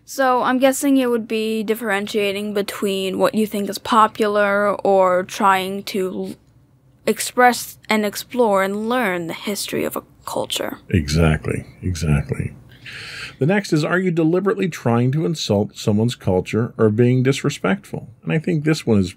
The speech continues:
Speaker 2: pretty straightforward, but sometimes people try, uh, they don't try to be disrespectful. You know, you may be trying to be entertaining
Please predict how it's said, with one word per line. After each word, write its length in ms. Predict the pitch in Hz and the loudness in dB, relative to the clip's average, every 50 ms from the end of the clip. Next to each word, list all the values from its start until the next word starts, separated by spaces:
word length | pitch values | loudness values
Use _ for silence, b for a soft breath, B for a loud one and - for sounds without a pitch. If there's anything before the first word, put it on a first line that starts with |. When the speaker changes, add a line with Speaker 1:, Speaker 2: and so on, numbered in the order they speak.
| _ _ _ | _ _ _
Speaker 2:
pretty 200 | - 190 185 139 | -2 0 2 2
straightforward, 540 | 117 - - 101 90 82 - - 101 113 143 | 0 0 2 0 0 2 2 2 2 2 2
but 140 | 175 180 - | 0 -2 -2
sometimes 580 | - 269 254 202 - 202 185 180 170 156 - B B B B B B B B B B B B B B B B _ _ _ _ _ _ _ _ _ - | -2 -2 -2 0 0 0 2 2 2 0 -2 B B B B B B B B B B B B B B B B _ _ _ _ _ _ _ _ _ 0
people 320 | - 233 226 240 196 156 | 2 2 4 4 2 2
try, 520 | 143 - - - - 156 143 - - - - _ _ - 175 | 2 -2 -10 -6 -4 -2 -2 0 -2 -2 -6 _ _ -16 -14
uh, 200 | 185 - - 196 202 - - _ _ _ _ _ - | -14 -12 -14 -14 -16 -18 -20 _ _ _ _ _ 2
they 100 | 165 180 | 4 4
don't 180 | 214 226 190 | 4 4 2
try 280 | 160 - - 165 165 170 | -2 0 2 2 2 2
to 60 | 160 | 2
be 120 | 151 160 | 2 2
disrespectful. 960 | 156 156 160 156 - 160 156 - - 156 160 156 - - - 165 165 165 180 - _ _ _ _ _ _ _ _ _ | 0 0 -2 -2 -2 -2 -2 0 0 0 0 -2 -2 -4 -4 -2 -2 -4 -6 -8 _ _ _ _ _ _ _ _ _
You 180 | - 120 113 | -2 2 4
know, 100 | 107 107 | 4 4
you 180 | 110 110 127 139 | 4 4 4 4
may 160 | 147 143 143 | 4 4 4
be 120 | 139 139 127 | 2 2 0
trying 520 | 127 - - 131 123 123 120 117 113 104 | 0 -2 -2 0 2 2 4 2 2 0
to 640 | - - - 117 113 107 107 104 101 101 98 90 b b b b b b b b b _ _ _ | -2 -2 0 2 2 4 4 4 4 2 2 0 b b b b b b b b b _ _ _
be 180 | - 127 131 - | -2 -2 0 2
entertaining 920 | 131 123 113 107 101 - - 139 131 127 127 127 123 123 120 123 120 117 | 2 2 2 0 -2 0 0 2 2 4 4 4 4 4 4 2 0 -2